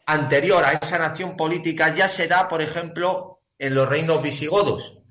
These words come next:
y en todo el periodo de la Reconquista, como unión de reinos cristianos. Él lo llama koinonía, que significa, eh, comunión. Comunión en el sentido, eh, viene del griego, ¿no?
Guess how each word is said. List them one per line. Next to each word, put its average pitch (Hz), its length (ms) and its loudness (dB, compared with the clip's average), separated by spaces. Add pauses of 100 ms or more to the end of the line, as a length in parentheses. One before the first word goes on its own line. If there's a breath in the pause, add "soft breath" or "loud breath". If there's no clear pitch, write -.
(520 soft breath)
y 131 100 2
en 123 180 4
todo 160 200 4
el 185 100 2
periodo 175 220 4
de 190 80 2
la 175 80 4
Reconquista, 147 720 -4
como 202 560 0 (480)
unión 208 260 2
de 185 80 2
reinos 202 440 2
cristianos. 139 680 -2
Él 156 100 0
lo 190 120 2
llama 196 520 0
koinonía, 160 800 2
que 127 120 -6
significa, 180 920 0 (460)
eh, 143 340 2
comunión. 151 800 0 (640)
Comunión 127 480 0
en 180 80 2
el 175 100 2
sentido, 151 720 0
eh, 127 280 -2
viene 165 200 2
del 147 180 4
griego, 110 380 2
¿no? 165 300 -4